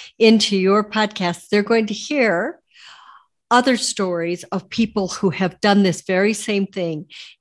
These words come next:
in their lives. Maybe it's with cancer. Maybe it's with trying to reverse what people are seeing right now as religiosity and gospel.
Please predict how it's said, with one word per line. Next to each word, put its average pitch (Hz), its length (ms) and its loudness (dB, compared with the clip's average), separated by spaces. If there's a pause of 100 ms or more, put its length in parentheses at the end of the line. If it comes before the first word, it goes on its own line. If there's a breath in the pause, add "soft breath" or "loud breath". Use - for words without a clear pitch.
in 208 180 6
their 185 220 6
lives. 170 420 2
Maybe 180 340 0
it's 226 220 -4
with 233 160 -4
cancer. 190 460 -2
Maybe 156 420 -2
it's 196 240 0
with 208 260 -2 (140)
trying 208 460 2
to 196 160 -4
reverse 185 760 0 (300 loud breath)
what - 240 0
people 202 540 0
are 185 160 0
seeing 180 840 -4
right 196 360 -2
now 165 400 -4
as 180 200 -6
religiosity 185 1300 0
and 160 420 -4
gospel. 190 720 -2